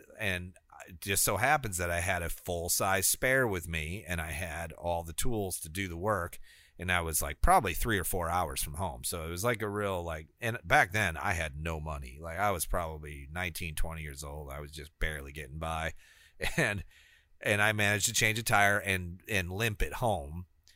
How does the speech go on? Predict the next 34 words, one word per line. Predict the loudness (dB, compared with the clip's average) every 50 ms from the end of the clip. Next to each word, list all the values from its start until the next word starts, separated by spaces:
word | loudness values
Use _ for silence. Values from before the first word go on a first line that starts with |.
| _ _ _ _ _ -4
And | 2 4 4 4 4 2
it | 0 0
was, | 0 0 0 0 0
you | 0 0
know, | -2 -2
vibrating | 2 4 4 4 4 2 -2 -4 -4
loose. | -4 -4 -2 -2 -2 -4
And | -4
of | -6 -4
course | -2 -2 0 0 -2
I | -2
had | -2 -4
to | -6
feel, | -6 -4 -4 -4 -4 -4 -4
fix | -2 -2 -2 0 -2
the | -4 -4
wheel | -4 -4 -4 -4 -4
hub | -4 -4 -4 -4 -6 -6
and | -8
a | -8 -6
bunch | -6 -6 -6 -6 -8
of | -8
other | -8 -10 -10
things | -10 -8 -8 -8 -8 -6 -6 -6 -6
in | -6
the | -6 -8 -10 -12 _ _ -8
control | -6 -6 -2 0 0 0 0 0
arm, | -2 -4 -4
'cause | -6 -2 2
those | 2 4 4
things | 4 4 2 2 0
are, | 2 2
like, | 2 0 0 0 0
all | 2 4 4 4 4 2 -2